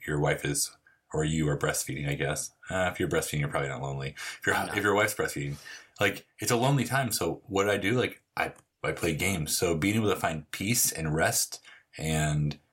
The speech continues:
Speaker 1: um, in these games, like, I, I played a ton of Breath of the Wild because Aaron went to sleep when Penny went to sleep. So it, like,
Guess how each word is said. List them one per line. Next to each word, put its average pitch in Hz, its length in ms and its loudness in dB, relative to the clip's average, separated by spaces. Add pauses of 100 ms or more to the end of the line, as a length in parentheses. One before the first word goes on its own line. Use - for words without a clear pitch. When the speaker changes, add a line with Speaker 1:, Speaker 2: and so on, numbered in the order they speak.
(180)
Speaker 1:
um, 76 540 2 (400)
in 110 200 2
these 135 180 2
games, 151 480 0 (100)
like, 85 320 -4
I, 98 140 2
I 101 160 2
played 98 480 -2
a 85 140 -6
ton 90 500 0
of 80 180 -4
Breath 82 220 -2
of 78 60 -4
the 78 60 -2
Wild 73 420 0 (480)
because 76 580 -2 (320)
Aaron 80 300 0
went 80 140 -2
to - 40 -6
sleep 113 380 0
when 82 320 -2
Penny 98 260 -2
went 90 140 0
to 80 60 -2
sleep. 69 320 -2 (320)
So 85 280 2
it, 82 240 0
like, 78 260 0